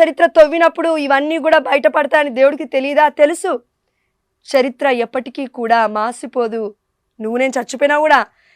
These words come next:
దేవుడు మనకిచ్చిన ఎన్నో కథోలిక శ్రీసభలో ఉన్న పరమ రహస్యాలు ఇప్పటికీ కూడా ప్రకటించబడుతున్నాయి. అందుకే మరియ తల్లి యొక్క గొప్పతనం ఈరోజు ఆ దేవాదేవుడు మనందరితో చెప్తున్నాడు. గారపు పట్టి అయిపోయిందా? ఎస్.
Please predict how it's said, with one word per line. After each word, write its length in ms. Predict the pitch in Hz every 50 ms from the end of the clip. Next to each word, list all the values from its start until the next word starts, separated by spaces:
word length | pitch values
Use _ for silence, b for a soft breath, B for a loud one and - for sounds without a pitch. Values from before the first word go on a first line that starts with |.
| _ _ _ _ _ _ _ -
దేవుడు 300 | 180 220 233 240 247 240
మనకిచ్చిన 440 | 233 220 220 - - - - 254 240
ఎన్నో 380 | 220 214 214 220 233 254 254
కథోలిక 540 | 240 240 - 240 226 - 254 247 247 - 240
శ్రీసభలో 460 | 220 - - 269 269 294 254 277 269
ఉన్న 140 | 254 240 233
పరమ 260 | 226 - 233 233 240
రహస్యాలు 500 | 240 233 226 254 - - 285 262 254 208 - B B B B B
ఇప్పటికీ 360 | 262 247 349 359 359 - 392
కూడా 160 | 359 359 359
ప్రకటించబడుతున్నాయి. 1000 | 330 - 320 285 302 285 320 302 320 302 302 285 247 - 277 277 277 269 269 254
అందుకే 560 | 247 254 262 285 320 262 339 311 302 262 196 - _ _ _ _ _ _ _ _ _ _ _ _ - 220
మరియ 320 | 220 233 240 247 269 277
తల్లి 200 | 269 277 262 247
యొక్క 140 | 240 240 262
గొప్పతనం 540 | 214 202 240 233 254 247 269 247 233 208 - B B B B B B
ఈరోజు 300 | 226 220 226 233 226 247
ఆ 60 | 233
దేవాదేవుడు 420 | 202 226 226 233 233 226 240 226
మనందరితో 380 | 226 220 214 220 240 226 - 247
చెప్తున్నాడు. 480 | - 233 226 - 247 240 233 226 214 190 B B B B B B B 202
గారపు 360 | 208 247 240 254 269 254 311
పట్టి 360 | 294 - 247 202 - 269 240
అయిపోయిందా? 380 | 226 233 240 254 254 247 294 330
ఎస్. 320 | 285 226 214 208 - -